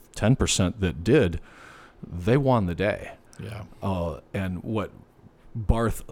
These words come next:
Speaker 1: later did, and there's a lot of things in Barth's theology that I probably wouldn't, I know I wouldn't subscribe to, but man, he, when he writes in nineteen forty-five, like a post-mortem on the last ten years of the church,
Speaker 2: Yeah.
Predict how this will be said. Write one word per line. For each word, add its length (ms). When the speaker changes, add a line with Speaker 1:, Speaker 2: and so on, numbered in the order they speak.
Speaker 1:
later 360
did, 220
and 100
there's 180
a 60
lot 160
of 80
things 180
in 80
Barth's 400
theology 500
that 160
I 80
probably 580
wouldn't, 380
I 100
know 120
I 80
wouldn't 260
subscribe 420
to, 120
but 180
man, 140
he, 160
when 160
he 140
writes 280
in 80
nineteen 300
forty-five, 800
like 160
a 60
post-mortem 920
on 160
the 80
last 420
ten 200
years 260
of 100
the 240
church, 460
Speaker 2:
Yeah. 220